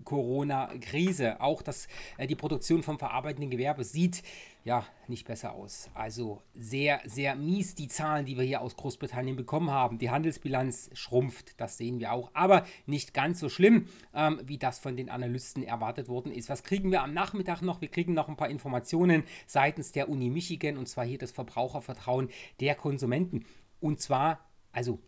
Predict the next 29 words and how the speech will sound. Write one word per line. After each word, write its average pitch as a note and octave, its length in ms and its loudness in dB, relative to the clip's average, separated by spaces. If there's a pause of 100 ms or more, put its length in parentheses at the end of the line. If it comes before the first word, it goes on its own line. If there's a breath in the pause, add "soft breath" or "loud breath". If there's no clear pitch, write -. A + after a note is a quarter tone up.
(100)
die A2 80 -12
Konsumentenerwartung B2 1040 -2
für A#3 480 2
den D3 220 0
Monat C#3+ 340 0
Juni. F3+ 320 2
Und A#2+ 160 -2
das F3+ 160 -6
ist - 180 -14
echt - 300 -4
richtig G3+ 440 -2
interessant, D#3+ 600 0 (360 loud breath)
äh, D#3 360 4
weil D#3 400 0
wir F3 200 6
hier F3+ 380 -2
jetzt - 360 -4
sozusagen E3 800 2
so, D#3 320 -2 (800)
ähm, C3+ 360 0
ja, C#3 260 -4 (160)
so D3 180 -2
ein D3 100 0
bisschen G3 320 -2
das F3 180 -2
Gespür F#3 440 0
dafür G3+ 260 -2
bekommen, C3+ 560 0 (420 loud breath)
ähm, D3 400 0